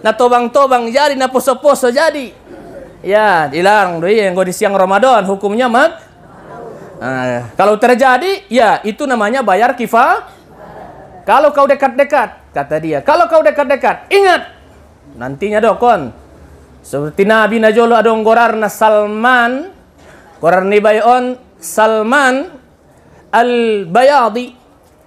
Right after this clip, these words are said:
Itu namanya ini. Salman Al-Bayad,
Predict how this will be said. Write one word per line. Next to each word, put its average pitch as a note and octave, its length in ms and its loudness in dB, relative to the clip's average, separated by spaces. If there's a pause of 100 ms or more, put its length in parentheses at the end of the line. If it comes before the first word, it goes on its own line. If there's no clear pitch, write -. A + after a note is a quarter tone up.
(300)
Itu F3+ 240 -8
namanya F#3 400 0
ini. C3+ 240 -6 (420)
Salman A#3+ 520 2
Al-Bayad, A#3+ 640 2